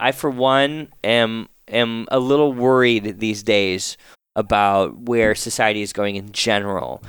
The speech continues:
in regard to this, because Google is so prominent, because, because of all the search engines out there.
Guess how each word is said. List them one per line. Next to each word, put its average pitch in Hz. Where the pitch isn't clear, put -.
in 110
regard 113
to 117
this, 107
because 175
Google 233
is 170
so 165
prominent, 226
because, 175
because 165
of 170
all 226
the 233
search 269
engines 127
out 110
there. 78